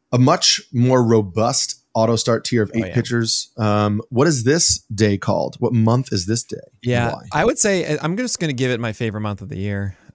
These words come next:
Speaker 2: um,
Speaker 1: Mm.
Speaker 2: which is, w-, might surprise people. It's March.
Speaker 1: Oh.
Speaker 2: Um, and the reason for that is because it's the month of hype. It's the exciting month.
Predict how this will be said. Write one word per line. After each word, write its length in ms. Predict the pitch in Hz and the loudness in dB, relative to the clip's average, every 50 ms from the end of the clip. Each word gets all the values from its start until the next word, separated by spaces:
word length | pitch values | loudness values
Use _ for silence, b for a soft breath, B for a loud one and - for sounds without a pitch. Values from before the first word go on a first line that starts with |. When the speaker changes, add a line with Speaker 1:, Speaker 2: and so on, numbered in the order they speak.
| - | -4
Speaker 2:
um, 360 | - - 135 208 269 302 254 | 0 2 2 2 2 0 -2
Speaker 1:
Mm. 60 | 98 98 | -4 -4
Speaker 2:
which 220 | 104 110 107 - | -4 -6 -6 -4
is, 300 | 117 113 110 104 98 - - - | -4 -4 -4 -4 -6 -6 -8 -10
w-, 200 | - 110 104 - _ | -16 -16 -16 -14 _
might 200 | - 135 165 202 | -8 -8 -6 -6
surprise 320 | - 185 - 226 226 226 - | -6 -6 -4 -4 -4 -4 -4
people. 180 | - 120 113 117 | -4 -4 -4 -4
It's 120 | - - | -6 -4
March. 580 | 110 110 127 147 131 - - - - - - _ _ _ _ _ _ _ _ _ _ _ _ _ - | -6 -4 -4 -4 -6 -8 -10 -16 -18 -18 -18 _ _ _ _ _ _ _ _ _ _ _ _ _ -10
Speaker 1:
Oh. 140 | 101 98 139 | -6 -4 -2
Speaker 2:
Um, 560 | 113 110 107 104 104 104 107 104 107 107 98 - - | -2 -2 -2 -2 -2 -2 -4 -4 -6 -8 -10 -8 -6
and 120 | 123 120 | -6 -4
the 60 | 127 | -2
reason 300 | 131 180 247 247 233 180 | -2 -2 -2 -2 -4 -4
for 160 | 139 - 117 101 | -4 -4 -6 -6
that 300 | 104 98 98 113 127 - - | -4 -4 -4 -4 -4 -6 -6
is 120 | 117 - | -8 -6
because 300 | - 123 - - 131 131 | -6 -6 -4 -2 -2 -2
it's 120 | 131 123 - | -2 -4 -4
the 80 | 139 | -4
month 220 | 131 139 185 220 202 | -4 -6 -6 -6 -8
of 100 | 147 - | -10 -8
hype. 300 | - 120 113 98 - - - _ _ - | -8 -8 -8 -10 -10 -16 -20 _ _ -16
It's 160 | 123 - - | -14 -12 -12
the 100 | - 208 | -12 -10
exciting 440 | - - - - 131 127 113 104 95 | -8 -6 -6 -4 -4 -6 -6 -6 -8
month. 220 | 92 90 98 - | -8 -10 -10 -12